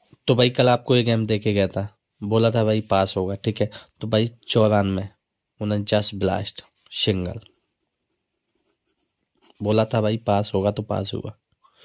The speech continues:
वीडियो नहीं देखा हो तो जाके कल का वीडियो देख लेना भाई। उनचास हमारी पास दिशावर लोकेशन के साथ, बोला था तीन दिन गली और तीन दिन भाई दिशावर, ठीक है।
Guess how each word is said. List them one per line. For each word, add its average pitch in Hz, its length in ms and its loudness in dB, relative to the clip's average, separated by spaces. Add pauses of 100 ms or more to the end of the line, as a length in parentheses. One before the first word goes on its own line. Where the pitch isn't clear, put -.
(500)
वीडियो 131 340 4
नहीं 127 160 2
देखा 127 260 0
हो 123 60 2
तो 123 140 0 (480)
जाके 117 320 2
कल 113 180 0
का 120 100 0
वीडियो 110 280 2
देख 104 200 0
लेना 107 240 2
भाई। 104 220 2 (1300)
उनचास 110 520 2
हमारी 101 320 0
पास 92 360 -4 (240)
दिशावर 95 540 0
लोकेशन 104 540 2
के 98 160 -4
साथ, 98 160 -8
बोला 113 320 2
था 123 180 -2 (640)
तीन 120 180 0
दिन 117 200 0
गली 110 280 2 (260)
और - 200 -10
तीन 107 200 0
दिन 107 180 0
भाई 107 140 0
दिशावर, 98 560 -6 (220)
ठीक 117 200 -6
है। 107 60 -4